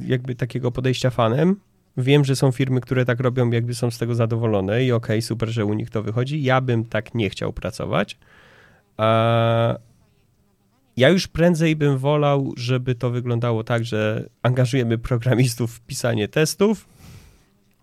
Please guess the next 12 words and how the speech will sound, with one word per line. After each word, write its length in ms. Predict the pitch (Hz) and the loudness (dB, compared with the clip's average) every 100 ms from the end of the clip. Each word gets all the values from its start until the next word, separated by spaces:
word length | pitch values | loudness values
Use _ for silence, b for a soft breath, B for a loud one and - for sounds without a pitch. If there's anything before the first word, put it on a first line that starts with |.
| _ _ | _ _
i 140 | 143 | 2
oni, 300 | 139 139 127 | 8 8 8
powiedzmy, 520 | 120 123 120 117 131 117 | 4 2 2 0 0 2
nam 140 | 113 | 2
po 140 | 117 | 0
prostu 500 | 113 120 117 - 113 | 0 -2 -2 -2 2
automatyzują 760 | 113 113 123 117 117 120 123 113 | 4 4 2 0 0 0 2 2
to, 120 | 117 | 0
co 160 | 117 113 | -2 0
my 120 | 107 | 0
im 100 | 107 | 0
napiszemy 680 | 110 104 117 127 117 160 | -2 -2 -4 -2 0 2